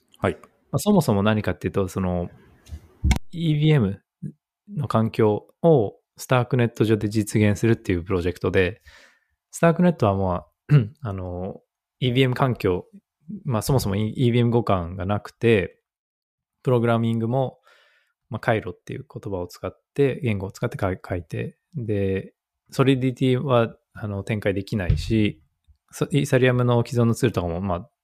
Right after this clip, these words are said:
Speaker 2: なかなか使えないみたいな状況なんですけど、そこにイービーエム環境を持ち込ませるためのなんかプロジェクト。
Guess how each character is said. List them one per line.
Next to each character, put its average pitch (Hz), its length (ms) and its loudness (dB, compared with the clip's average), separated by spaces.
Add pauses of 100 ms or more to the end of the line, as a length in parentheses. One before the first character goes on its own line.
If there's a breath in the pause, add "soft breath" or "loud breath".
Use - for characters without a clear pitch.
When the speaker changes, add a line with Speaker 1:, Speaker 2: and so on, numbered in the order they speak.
(140)
Speaker 2:
な 101 100 -6
か 101 60 0
な 95 60 -2
か 104 100 -2
使 - 240 0
え 110 40 4
な 110 120 4
い 107 40 4
み 95 80 0
た 101 120 -4
い - 20 -4
な - 200 -8 (120)
状 104 120 0
況 98 140 -2
な 90 100 -4
ん - 20 -6
で 95 120 -8
す - 80 -14
け 147 100 0
ど、 151 160 4
そ 123 120 -4
こ 131 100 4
に 123 220 2 (760)
イ 127 80 4
ー 113 40 2
ビ 117 80 4
ー - 20 8
エ 113 40 6
ム 113 80 4
環 110 160 2
境 - 120 0
を 90 40 2
持 90 160 -2
ち - 200 -14
込 101 380 -2
ま 98 140 0
せ 127 120 0
る 107 80 0
た - 120 0
め 147 100 6
の 127 100 4
な 107 80 4
ん 98 40 -2
か - 100 -2
プ - 100 -6
ロ 95 100 4
ジ 87 80 -4
ェ - 20 -8
ク - 120 -20
ト。 - 160 -14